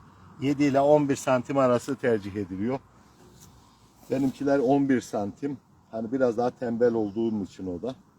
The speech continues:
Biraz daha çok zaman kazanmak istediğim için. Onun için ben on birlikleri kullanıyorum ama isterseniz siz de yedilikleri de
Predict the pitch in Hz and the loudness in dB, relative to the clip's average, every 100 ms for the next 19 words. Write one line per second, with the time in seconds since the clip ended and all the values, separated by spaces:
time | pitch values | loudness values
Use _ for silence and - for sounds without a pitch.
0 | _ - 123 113 101 117 - 110 - 110 | _ -6 -2 -2 -2 -4 -6 -8 -6 -2
1 | 110 104 107 101 98 104 101 101 - 95 | -2 -2 -6 -4 -4 -4 -6 -14 -14 -10
2 | 90 104 87 - 127 - _ _ - - | -6 -4 -6 -8 -10 -10 _ _ -20 -18
3 | - _ _ - 127 110 - 127 113 113 | -18 _ _ -2 0 0 -4 -6 -4 -2
4 | 113 113 110 104 104 - 110 117 110 92 | -2 -2 -2 -2 -4 -6 -6 -4 -6 -8
5 | 85 95 117 110 110 104 - 107 95 98 | -8 -8 -6 -4 -4 -8 -8 -10 -10 -12
6 | 107 - 104 110 98 101 104 87 - 98 | -12 -14 -12 -6 -4 -4 -6 -10 -10 -8
7 | 107 104 | -6 -8